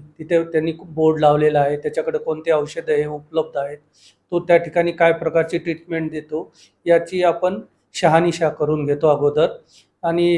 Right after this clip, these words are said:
हे सर्व शहानिशा करून त्याचे कागदपत्र हे सर्व घेऊन आपण ते वरिष्ठ कार्यालयास त्याचा लेखी अहवाल पाठवतो. त्यानुसार मग आम्ही त्या ठिकाणी भेट देऊन त्या, त्याचा लेखी अहवाल वरिष्ठ कार्यालयाला पाठवला होता.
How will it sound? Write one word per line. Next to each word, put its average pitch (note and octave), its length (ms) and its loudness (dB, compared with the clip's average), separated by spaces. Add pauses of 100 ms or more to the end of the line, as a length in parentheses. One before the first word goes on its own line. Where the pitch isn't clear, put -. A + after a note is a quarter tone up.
(120)
हे F3 120 -2
सर्व F#3+ 300 0
शहानिशा E3+ 540 0
करून E3+ 300 -2
त्याचे D#3+ 240 -4
कागदपत्र E3 680 0
हे E3+ 80 -2
सर्व F3 380 0
घेऊन D#3 240 -4
आपण D#3+ 300 -4
ते F3+ 340 -6 (420)
वरिष्ठ F#3 380 2
कार्यालयास F3 800 4
त्याचा F3 220 2
लेखी F#3 360 2
अहवाल D#3 380 6
पाठवतो. D#3 640 0 (420)
त्यानुसार F3+ 460 2
मग F#3 240 -2
आम्ही G3+ 320 -2
त्या - 400 -4
ठिकाणी F#3 340 0
भेट E3 300 -2
देऊन A3 380 2
त्या, F3 640 4 (440)
त्याचा F#3+ 200 0
लेखी F3+ 300 4
अहवाल E3+ 500 4
वरिष्ठ F#3+ 420 0
कार्यालयाला E3+ 560 2
पाठवला D#3 360 2
होता. D3 300 0